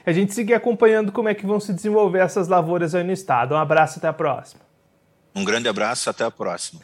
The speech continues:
Speaker 1: Esse, o João Rogério Alves, ele que é analista de socioeconomia da epagri cepa, conversou com a gente pra mostrar como é que estão as perspectivas lá em Santa Catarina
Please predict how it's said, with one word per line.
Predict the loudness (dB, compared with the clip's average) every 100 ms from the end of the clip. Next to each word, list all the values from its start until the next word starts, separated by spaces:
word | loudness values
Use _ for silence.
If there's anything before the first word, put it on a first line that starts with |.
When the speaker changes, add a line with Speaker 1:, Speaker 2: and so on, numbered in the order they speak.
| -20 -20 -2
Speaker 1:
Esse, | 4 4 2 -6 0
o | 2
João | 4 4 6
Rogério | 6 8 6 6
Alves, | 6 6 6 2 4
ele | 4 4 -2
que | 4 6
é |
analista | 8 6 4 2 0 0
de | 0
socioeconomia | -2 -2 -2 0 0 0 0 0
da | 2 2
epagri | 2 2 2 2 -2
cepa, | 0 -2 0 -2
conversou | -2 -2 -2 0
com | 0
a |
gente | 2 0 -2
pra | -2
mostrar | -2 -4 2 0 0 -12 -6
como | 0 0
é | 0
que |
estão | -2 0 0
as | -2
perspectivas | -2 -2 -6 -8 -10 0 2 2 2
lá | 0 -2
em | -2
Santa | -4 -4
Catarina | -4 0 2 2 2 0